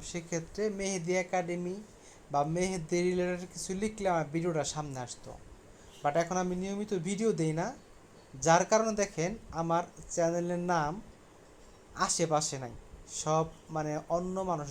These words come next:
দখল করে ফেলেছে আমার চ্যানেলের। দেখেন যে মেহেদী একাডেমি ছাব্বিশ, বাহাত্তরটা সাবস্ক্রাইবার, ও আগে আসছে, একজন একুশ সাবস্ক্রাইবার, ও আগে চলে আসছে,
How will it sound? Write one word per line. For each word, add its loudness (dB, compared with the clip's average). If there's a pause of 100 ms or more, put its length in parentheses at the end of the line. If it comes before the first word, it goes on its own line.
(100)
দখল 2
করে -4
ফেলেছে -4 (100)
আমার -8 (100)
চ্যানেলের। -6 (340)
দেখেন -4 (520)
যে 0 (100)
মেহেদী 2
একাডেমি 0
ছাব্বিশ, 0 (520)
বাহাত্তরটা 6 (100)
সাবস্ক্রাইবার, 2 (100)
ও 0 (140)
আগে 0 (100)
আসছে, -8 (1080)
একজন 0 (100)
একুশ -2 (100)
সাবস্ক্রাইবার, 2
ও 2 (120)
আগে 0
চলে 0
আসছে, -4